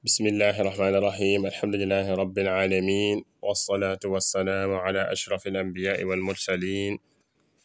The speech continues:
سيدنا ومولانا محمد المكين وعلى آله وأصحابه ذوي الرضوان والتمكين. أما بعد، فالسلام عليكم ورحمة الله وبركاته. درسنا اليوم إن شاء الله تعالى تدريبات على الحركات،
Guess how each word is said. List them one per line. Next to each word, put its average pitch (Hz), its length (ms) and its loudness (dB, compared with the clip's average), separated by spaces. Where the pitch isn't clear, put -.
سيدنا 101 640 0
ومولانا 98 600 2
محمد 98 440 -2
المكين 98 600 0
وعلى 98 420 2
آله 95 340 0
وأصحابه 95 600 0
ذوي 95 260 -2
الرضوان 95 440 -2
والتمكين. 95 800 -4
أما 95 160 -2
بعد، 92 280 -4
فالسلام 92 540 -4
عليكم 92 400 -4
ورحمة 92 380 -6
الله 90 340 -4
وبركاته. 90 580 -8
درسنا 104 320 0
اليوم 104 160 4
إن 104 80 2
شاء 98 200 0
الله 98 240 2
تعالى 95 800 2
تدريبات 98 840 0
على 98 260 -2
الحركات، 98 840 0